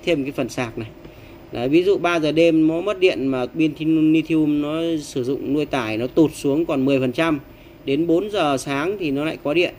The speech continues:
thì là tự động nó sẽ lấy điện lưới nạp vào và duy trì mức pin lithium ở mức là hai mươi phần trăm nhá. Hai mươi phần trăm để bảo vệ quả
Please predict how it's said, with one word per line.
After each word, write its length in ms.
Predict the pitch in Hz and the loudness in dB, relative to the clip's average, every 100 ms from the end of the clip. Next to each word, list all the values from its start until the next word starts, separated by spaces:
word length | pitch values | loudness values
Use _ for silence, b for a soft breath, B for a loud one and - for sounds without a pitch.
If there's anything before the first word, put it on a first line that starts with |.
| - | -12
thì 100 | 127 | -8
là 360 | 123 123 117 117 120 123 123 | -6 -6 -6 -8 -8 -10 -4
tự 160 | 165 151 | 0 2
động 240 | 156 123 | 0 -2
nó 120 | 127 139 | -6 -4
sẽ 160 | 156 | -4
lấy 180 | 147 156 | -2 0
điện 220 | 175 135 | 0 0
lưới 200 | 131 139 | 0 0
nạp 260 | 170 143 - | -2 -6 -4
vào 140 | 127 113 - B B - | -6 -6 -14 B B -14
và 240 | 127 123 120 | -6 -4 -2
duy 260 | 127 170 | 2 2
trì 320 | 160 156 135 123 | 2 2 2 2
mức 220 | 156 185 - | 0 -2 0
pin 160 | 165 151 | 2 2
lithium 400 | 143 156 147 139 | 0 -2 0 -2
ở 320 | - 117 95 | -4 -6 -6
mức 340 | 113 175 - | -4 -4 -4
là 260 | 127 117 110 | -4 -4 -6
hai 240 | 123 170 | -6 -4
mươi 160 | 180 175 | 0 0
phần 140 | 139 | -2
trăm 280 | 117 151 143 | -2 0 0
nhá. 140 | 143 156 - - - - - - - - - - - - - - - - - B B B B B - - 131 120 - - 135 | -2 -6 -12 -20 -20 -20 -20 -20 -20 -20 -20 -20 -20 -20 -20 -20 -20 -20 -18 B B B B B -18 -14 -10 -10 -12 -14 -6
Hai 140 | 147 156 | 0 2
mươi 140 | 151 | 4
phần 140 | 135 120 | 2 0
trăm 260 | 135 135 | 0 0
để 140 | 117 107 | 0 -2
bảo 200 | 107 104 | -4 -2
vệ 240 | 120 104 | -4 -4
quả 100 | - | -6